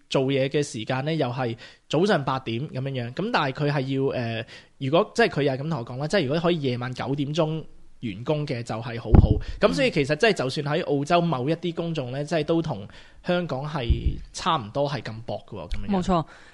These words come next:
Speaker 2: 呃，根據我個 friend 喺 accounting 做，即係 accounting field 做啦，喺香港，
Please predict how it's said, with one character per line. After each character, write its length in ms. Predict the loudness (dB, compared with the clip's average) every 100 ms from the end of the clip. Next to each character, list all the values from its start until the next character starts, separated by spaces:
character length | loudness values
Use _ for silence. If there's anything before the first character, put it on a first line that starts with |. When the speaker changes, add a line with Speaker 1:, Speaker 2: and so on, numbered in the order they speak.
| -8
Speaker 2:
呃， 260 | 0 2 4
根 220 | 4 8
據 60 | 8
我 400 | 10 10 8 6
個 60 | 4
friend 180 | 4 4
喺 180 | 2
accounting 540 | 0 0 0 0 0 -2
做， 420 | -2 -4 -4 -6
即 100 | -4
係 160 | -4 -2
accounting 260 | 0 0 2
field 140 | 2
做 180 | 2 4
啦， 180 | 4 2
喺 40 |
香 140 | 2 0
港， 260 | -2 -6